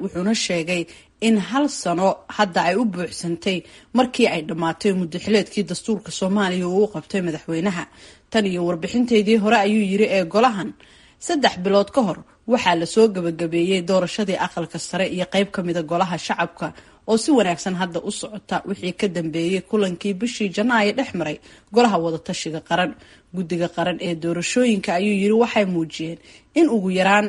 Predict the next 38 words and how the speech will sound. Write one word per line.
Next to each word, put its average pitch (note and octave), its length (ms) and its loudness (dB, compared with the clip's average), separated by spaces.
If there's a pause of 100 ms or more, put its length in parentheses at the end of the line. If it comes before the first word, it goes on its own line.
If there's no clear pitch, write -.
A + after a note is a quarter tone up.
(140)
saddex F3+ 400 -2 (100)
qaybood F#3+ 460 2
oo F#3 240 2
laba F3+ 260 4
la F#3 100 -4
soo G3+ 340 2
dooran F#3+ 420 2
doono F3 260 0
kuraasta G3 460 0
golaha F#3+ 320 0
shacabka G3 440 -2
toddobaadyada F3 640 -2
soo G3+ 240 0
socda. E3+ 380 -4 (640)
Boqol B3 280 0
iyo B3+ 120 0
soddon A#3+ 340 0
ka B3+ 120 -4
mid F#3+ 180 -2
a G3+ 60 4
laba F#3 240 0
boqol G3+ 300 -2
toddobaatan F#3+ 540 0
iyo E3+ 100 0
shanta G3+ 380 -8
kursi - 380 -8
ee F3 120 2
golaha F#3+ 320 2
shacabka G#3 460 -2 (400)
waxaa C4 280 4
sidoo A3 280 2
kale G#3 200 0
soo G#3+ 240 2
raaca F3 380 0
ugu E3+ 180 -6
yaraan F3 400 2
lixdan A3 480 0 (160)
kursi - 460 -4